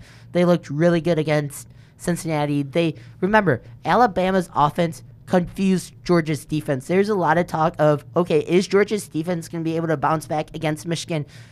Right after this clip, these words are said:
And will Michigan be able to take advantage of that? I really think Georgia is gonna see a lot of the same runs, the same formations from that Alabama offense. I think they're gonna be able to figure it out a little bit better. But once again, roll Tide.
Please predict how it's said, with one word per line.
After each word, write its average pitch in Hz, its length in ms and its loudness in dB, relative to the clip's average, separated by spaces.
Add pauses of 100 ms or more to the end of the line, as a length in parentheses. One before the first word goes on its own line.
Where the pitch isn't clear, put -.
(140)
And 214 100 6
will 247 100 8
Michigan 220 360 0
be 190 100 2
able 180 120 0
to 175 100 2
take 170 260 -4
advantage 151 460 -2
of 147 80 -2
that? 135 280 -2 (520)
I 165 100 6
really 208 260 6
think 196 260 -6
Georgia 180 440 2
is 160 180 -2
gonna 160 240 0
see 175 200 -2
a 160 80 2
lot 156 180 2
of 156 100 -2
the 156 80 -2
same 147 400 -4
runs, 185 400 2
the 175 100 -6
same 160 200 -6
formations 170 640 -2 (100)
from 175 280 2
that 170 220 0
Alabama 165 460 2
offense. 156 460 0 (800)
I 185 100 6
think 233 220 -2
they're 214 220 10
gonna 202 180 0
be 196 80 2
able 185 160 2
to 180 80 -2
figure 185 220 4
it 180 60 6
out 160 220 4
a 143 60 -4
little 151 300 4
bit 196 180 0
better. 214 320 2 (400)
But 170 100 0
once 175 220 4
again, 175 220 2
roll 175 220 4
Tide. 160 300 0